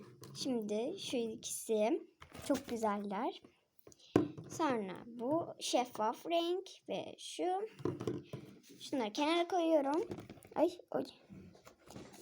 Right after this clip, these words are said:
Şimdi ve şu renkler.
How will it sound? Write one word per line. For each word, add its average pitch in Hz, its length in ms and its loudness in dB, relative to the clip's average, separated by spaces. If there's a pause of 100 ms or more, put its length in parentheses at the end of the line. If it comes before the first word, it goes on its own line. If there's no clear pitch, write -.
Şimdi 185 880 -2 (3000)
ve 233 260 4
şu - 400 -4
renkler. - 720 -6